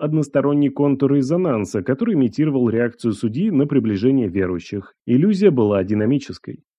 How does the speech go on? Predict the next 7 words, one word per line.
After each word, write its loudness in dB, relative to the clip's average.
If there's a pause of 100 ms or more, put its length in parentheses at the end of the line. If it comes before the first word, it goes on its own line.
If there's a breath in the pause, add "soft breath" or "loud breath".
(140)
И 0
при 4
прикосновении 0
к -4
определенным 2
символам 0
глаз 0